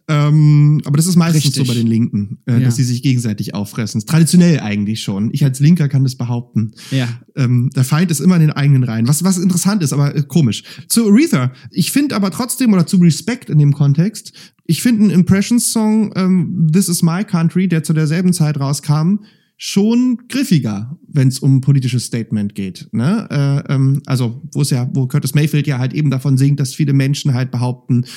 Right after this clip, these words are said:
Speaker 1: „Das ist nicht mein Land, aber es ist auch mein Land“, so. Also, ich meine, das ist natürlich viel direkter und, also,
Speaker 2: Ja.
Speaker 1: Respekt ist schon in der Tat ein bisschen subtil, so.
Speaker 2: Wobei wir da natürlich gerade in den Mechanismen, äh, der Popkultur drin sind.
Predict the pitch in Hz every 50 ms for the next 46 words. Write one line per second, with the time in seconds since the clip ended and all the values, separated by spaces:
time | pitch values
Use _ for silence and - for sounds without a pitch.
0 | - - - _ - 139 - - 139 - - 131 - - - 135 131 156 180 175
1 | 156 151 151 151 - - 131 131 127 131 165 - - - - 135 131 131 139 120
2 | 117 123 120 117 113 110 107 107 104 101 - - 135 120 110 107 - - 127 131
3 | 127 151 147 139 131 139 - 180 - 175 165 170 170 165 147 - - 175 175 165
4 | 156 156 147 175 180 - - 117 120 117 120 - 131 120 127 139 135 139 135 131
5 | 127 170 196 - - 165 - - 190 185 170 170 165 160 - 156 170 - 175 156
6 | 151 165 - 185 170 151 156 151 - - - 156 269 190 143 117 110 107 - -
7 | - - 117 110 185 165 185 190 190 214 202 160 127 180 170 196 214 202 - 202
8 | 208 196 190 180 - - - - - - 135 131 165 190 190 175 170 180 175 170
9 | 170 170 175 170 - 160 160 175 180 - - 170 165 165 160 160 165 165 - _
10 | _ _ _ _ _ _ - 151 151 143 143 135 - - 127 - - 160 - -
11 | - 160 143 - - 151 143 127 127 143 165 190 190 160 180 190 190 190 180